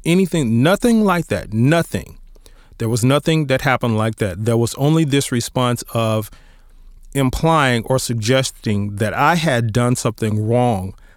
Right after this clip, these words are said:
to cause this break-in to happen in my home.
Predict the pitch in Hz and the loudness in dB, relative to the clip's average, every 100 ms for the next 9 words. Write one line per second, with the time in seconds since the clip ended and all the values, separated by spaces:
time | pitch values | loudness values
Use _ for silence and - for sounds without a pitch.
0 | - 123 - - 127 127 98 113 113 107 | -6 -4 -2 -2 0 0 -2 -4 -2 0
1 | 123 127 104 98 98 - - - 117 127 | 0 0 -2 -4 -6 -10 -16 -6 -2 0
2 | 120 110 98 113 104 95 95 107 76 | 0 -2 -4 -2 -2 -2 -2 -2 -4